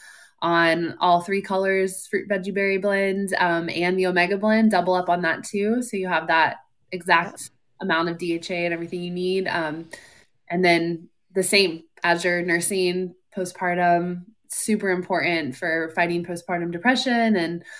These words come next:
Speaker 1: so many other things. So the, your routine doesn't change, which I think is great. It doesn't shock your body with a big switch and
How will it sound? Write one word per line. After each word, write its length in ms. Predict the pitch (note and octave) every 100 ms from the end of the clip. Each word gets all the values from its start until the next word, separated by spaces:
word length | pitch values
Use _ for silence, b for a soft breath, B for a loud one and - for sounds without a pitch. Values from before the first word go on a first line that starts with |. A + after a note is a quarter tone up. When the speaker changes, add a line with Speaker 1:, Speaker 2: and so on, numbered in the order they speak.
| B B B B B
Speaker 1:
so 240 | - C4 A#3+
many 220 | G#3+ G3
other 180 | F3 E3+
things. 380 | D#3+ D3 - -
So 380 | D#3+ D#3 D#3 - -
the, 300 | F3+ E3 D#3+
your 160 | F3+ F#3+
routine 320 | G#3+ A3 B3+
doesn't 300 | A#3 G#3+ F3
change, 260 | F#3 E3 E3
which 120 | G3
I 60 | F#3+
think 160 | F#3
is 160 | F3+ F3
great. 220 | D#3+ C#3+
It 40 |
doesn't 280 | E3+ E3 D3
shock 300 | - F#3 -
your 100 | E3
body 320 | D#3+ D3 D3
with 160 | D#3 D3
a 40 | D#3
big 180 | D#3+
switch 500 | - - G#3+ - - C3+
and 340 | D3 C#3